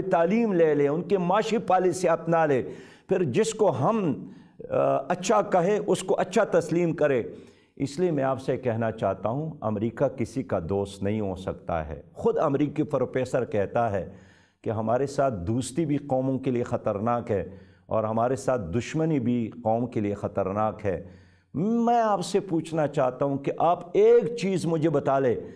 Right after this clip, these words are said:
کہ اللہ تعالیٰ نے ہمیں نہیں دیا ہو، اس پاکستان کو نہیں دیا ہو۔ وہ جو اقبال نے کہا ہے کہ سبب کچھ اور ہے تو جس کو خود سمجھتا ہے،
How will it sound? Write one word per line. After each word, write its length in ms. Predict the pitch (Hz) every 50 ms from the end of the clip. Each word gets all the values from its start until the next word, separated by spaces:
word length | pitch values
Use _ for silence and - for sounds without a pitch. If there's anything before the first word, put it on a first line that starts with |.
| - - - _ _
کہ 80 | - 139
اللہ 280 | 127 151 160 160 160 156 151
تعالیٰ 260 | 151 135 139 143 143
نے 100 | 147 143
ہمیں 280 | 123 120 131 131 127
نہیں 240 | 123 123 117 135 139
دیا 280 | 107 110 110 110 107 104
ہو، 180 | 92 87 92
اس 260 | 87 - - - - -
پاکستان 600 | 131 131 127 127 156 135 - - 143 147 151 147
کو 100 | - 127
نہیں 220 | 120 120 113 131
دیا 280 | 127 107 113 110 104 101
ہو۔ 200 | 95 82 90 78 - - - - _ _ _ _ _ _ _ _ _ _ _ _ _
وہ 100 | 123 127
جو 120 | 120 147
اقبال 460 | 139 139 131 - 120 127 139 156 160
نے 100 | 151 147
کہا 400 | 139 147 135 135 135 135 131 127
ہے 260 | 131 139 151 165 165 160
کہ 100 | 151 139
سبب 580 | 120 - - 123 104 98 104 156 170 165 - -
کچھ 220 | - 139 135 - - -
اور 320 | 123 151 170 190 190 175 143 120
ہے 160 | 120 104 92
تو 180 | - 92 98 104
جس 300 | 90 80 110 127 - -
کو 140 | - 127 113
خود 260 | - - 180 185 185
سمجھتا 720 | - - - 131 135 165 175 175 - - 127 110 101 87
ہے، 220 | 92 85 78 71